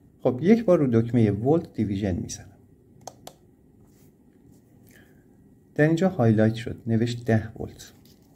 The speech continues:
دکمه ادجاست رو میچرخونم. شد دو ولت. یک ولت. دوباره میچرخونم. الان بیست ولت هستش.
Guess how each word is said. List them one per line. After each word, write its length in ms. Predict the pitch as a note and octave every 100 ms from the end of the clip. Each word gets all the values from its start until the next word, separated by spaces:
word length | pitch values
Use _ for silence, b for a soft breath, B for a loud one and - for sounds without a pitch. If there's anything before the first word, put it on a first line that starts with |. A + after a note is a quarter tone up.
| - - - - - _ _ _ -
دکمه 320 | D#3+ F3+ E3
ادجاست 320 | A#2+ B2 A#2+
رو 120 | G2
میچرخونم. 640 | G2 A#2 B2 B2 A#2+ B2 A#2+ - _ _ _ _ _ _ _ _ _ _ _ - _ - _ _ - - _ _ - _ _ _ - -
شد 260 | C#3 C3+
دو 100 | -
ولت. 420 | C#3+ A#2+ A2 - - _ _ _ _ _ _ - _ _ _ _ _ -
یک 380 | C#3+ D3+ -
ولت. 300 | - - - - _ _ _ _ _ _ - _ _ _
دوباره 280 | G#2 G#2 G#2+
میچرخونم. 760 | A#2 A#2+ C3 C3+ C#3+ D3+ D3+ - _ _ _ _ _ _ _ _ _ _ _ _ _ _ _ _ _ _ _ _ _ _ - - _ A5+ _ _ _ _ _ _ _ _ -
الان 300 | C3+ D#3+ E3
بیست 500 | D3 A2+ G2+ - -
ولت 220 | F2 -
هستش. 540 | - - - - -